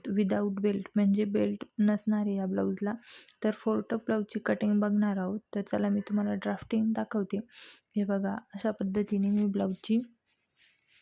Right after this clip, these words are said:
फोर टक ब्लाऊजची ड्राफ्टिंग करून घेतली. फ्रंट पार्ट आहे आपला हा, त्याला क्रॉस पट्टी नसणार आहे. त्यानंतर हा बॅक पार्ट आहे.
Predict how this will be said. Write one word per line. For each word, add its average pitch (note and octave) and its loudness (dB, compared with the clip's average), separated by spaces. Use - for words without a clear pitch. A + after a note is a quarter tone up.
फोर G#3+ 2
टक G#3 -2
ब्लाऊजची G3+ -2
ड्राफ्टिंग G#3 0
करून G#3 2
घेतली. G#3+ 2
फ्रंट G3+ 0
पार्ट G#3 0
आहे G3+ -2
आपला G3 -2
हा, G3+ -2
त्याला G3+ 2
क्रॉस G#3 0
पट्टी G#3 -2
नसणार G#3+ 2
आहे. G3 0
त्यानंतर G3+ 0
हा G#3 -2
बॅक G#3 -2
पार्ट G#3+ 0
आहे. G3 -2